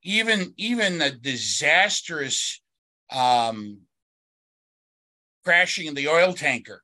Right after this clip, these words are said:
has been repaired. You know, that was twenty, thirty years ago. It, the, the, these, these fantasies of, of,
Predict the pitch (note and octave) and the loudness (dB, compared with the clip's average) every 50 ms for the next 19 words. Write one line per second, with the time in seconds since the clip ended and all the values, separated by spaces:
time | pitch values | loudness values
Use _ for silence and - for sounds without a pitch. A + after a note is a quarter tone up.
0 | _ _ _ - _ _ _ _ A#2+ C#3 C3+ A2+ A2 A2+ D3 C#3+ B2+ B2 A#2 A#2+ | _ _ _ -20 _ _ _ _ -6 -6 -6 -6 -6 -2 -2 -2 -2 -2 -4 -8
1 | A#2 - - C3+ B2 A#2+ A2+ A2 A2 G#2+ F#2 - _ _ _ _ _ _ _ - | -8 -8 -4 -2 0 0 0 0 -2 -6 -8 -14 _ _ _ _ _ _ _ -12
2 | C3+ B2+ A2+ A2 B2+ B2+ B2+ C3 C3+ A#2 - - - C#3 C3 C3 B2 A#2+ A#2+ - | -10 -10 -4 -2 -2 -2 -2 -4 -8 -10 -10 -10 -8 -8 -6 -6 -6 -8 -10 -10
3 | A#2 A#2+ A2+ A2+ A#2 A2+ A2 A#2+ A2+ A#2+ G#2 A2 A2+ G#2 G#2+ G#2 - - - - | -12 -14 -12 -12 -14 -12 -10 -8 -8 -8 -6 -4 -4 -4 -6 -8 -14 -20 -20 -20
4 | - _ _ _ _ _ - G#2+ - _ _ _ - F#3+ F#3 F#3 F#3 _ E3 D3 | -20 _ _ _ _ _ -20 -20 -20 _ _ _ -10 -8 -8 -8 -10 _ -16 -10
5 | F3+ G3+ F#3 D3+ _ F3 E3 F#3 G3+ G3 - - E3 F3 F3+ F3 D#3+ - - - | -10 -10 -10 -10 _ -16 -14 -12 -14 -14 -14 -12 -10 -8 -6 -6 -6 -6 -8 -10
6 | - D#3+ E3 D3+ - - - - F#3+ F#3+ G3 G#3+ A3+ A3+ A3+ G#3 - - F3 C#3+ | -12 -12 -10 -8 -8 -8 -6 -2 2 4 4 4 2 0 -2 -4 -4 -4 -4 -6
7 | C3 C3 B2 B2 A#2+ - - - - _ _ - - _ _ _ _ C#3+ C#3+ C#3+ | -8 -8 -10 -10 -10 -12 -12 -14 -16 _ _ -20 -20 _ _ _ _ 2 4 4
8 | C#3+ C3+ C3 B2+ A#2 - - _ - C3+ C3+ C3 B2+ | 4 4 2 -2 -8 -18 -18 _ -2 0 0 0 0